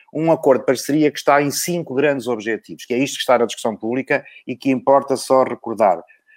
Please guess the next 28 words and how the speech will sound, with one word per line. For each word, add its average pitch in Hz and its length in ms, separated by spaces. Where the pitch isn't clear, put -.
Um 160 360
chamado 143 400
primeiro 135 400
que 127 100
é 117 100
uma 131 200
Europa 131 260
mais 107 260
inteligente, 101 680
investimento 131 640
na 131 120
inovação, 156 760
na 135 120
digitalização, 135 920
na 151 260
competitividade 123 800
das 107 160
empresas, 110 640
nas 147 240
competências 123 760
para 110 280
a - 20
chamada 104 560
especialização 120 680
inteligente, 107 640
transição 156 520
industrial 131 800
e 156 220